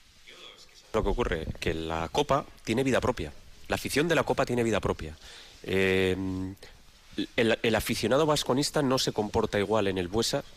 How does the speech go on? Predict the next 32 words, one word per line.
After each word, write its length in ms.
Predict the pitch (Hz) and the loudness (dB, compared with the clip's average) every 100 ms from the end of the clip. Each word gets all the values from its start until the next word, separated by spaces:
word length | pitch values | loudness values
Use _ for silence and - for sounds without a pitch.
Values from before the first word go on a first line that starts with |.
| - | -8
que 420 | 95 85 85 85 | -4 -2 -2 -4
en, 280 | 85 85 82 | -6 -8 -8
que 80 | - | -2
en 60 | 90 | -2
la 80 | 82 | 0
Copa, 260 | 127 78 - - - - | -2 -2 -12 -20 -20 -6
ni 200 | 101 101 | 0 2
en 120 | 101 | 4
la 100 | 95 | 2
calle 420 | 92 139 160 202 247 | 2 2 2 0 -2
ni 180 | 127 101 | -2 -2
en 100 | 92 | 0
el 120 | 87 | -2
campo. 360 | 113 101 - - - - - - - - - | -2 -2 -4 -12 -20 -20 -18 -20 -20 -20 -2
Y 180 | 107 | 0
las 180 | 98 95 | 2 0
aficiones 480 | 98 98 95 117 113 | -2 -4 0 0 2
contrarias, 720 | 123 113 127 135 131 - - - | 0 2 2 4 2 0 -4 -10
eh, 480 | 95 90 90 87 85 | -8 -4 -2 -2 -4
tampoco. 420 | - 82 - - - - - - - - - | -6 -2 -2 -2 -12 -16 -16 -16 -20 -20 -14
Eh, 180 | - - 107 110 - - - - | -12 -8 -8 -8 -10 -14 -8 -2
eh, 140 | 101 - | 0 0
estábamos 380 | 131 127 127 | 2 2 2
aquí 240 | 120 - 143 | 0 0 0
y 40 | |
nos 140 | 113 113 | 0 0
hemos 160 | 117 | 0
perdido 320 | - 104 107 | 0 0 2
la, 380 | 101 95 95 95 101 | 2 2 0 -2 -2
la 120 | 101 | -2
Calejira 420 | 104 98 127 104 | 0 0 0 0
completa, 440 | 95 95 156 92 | 0 0 0 -2